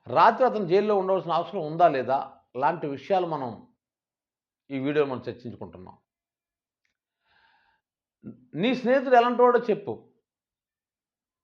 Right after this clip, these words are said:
దాన్ని బట్టి నువ్వు ఎలాంటి వాడో నేను చెప్పేస్తాను. నీ శత్రువు గురించి చెప్పు, నువ్వు పవర్ఫుల్ కాదో అవునో నేను చెప్తాను అని ఒక సామెత ఉంటుంది.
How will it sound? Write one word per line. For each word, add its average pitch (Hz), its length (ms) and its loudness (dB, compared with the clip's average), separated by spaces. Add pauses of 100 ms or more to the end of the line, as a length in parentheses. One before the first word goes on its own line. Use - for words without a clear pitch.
(960)
దాన్ని 202 320 4
బట్టి 233 180 -2
నువ్వు 190 220 -2
ఎలాంటి 202 220 2
వాడో 196 120 -4
నేను 156 120 -6
చెప్పేస్తాను. 117 540 -10 (1800)
నీ 175 160 -2
శత్రువు 240 400 -2
గురించి 269 240 -4
చెప్పు, - 400 -4 (500)
నువ్వు 202 160 -4
పవర్ఫుల్ 226 480 2
కాదో 202 680 0
అవునో 165 520 -2
నేను 165 120 -4
చెప్తాను 135 580 -4
అని 170 80 -4
ఒక 165 100 -6
సామెత 147 360 -4
ఉంటుంది. 101 300 -14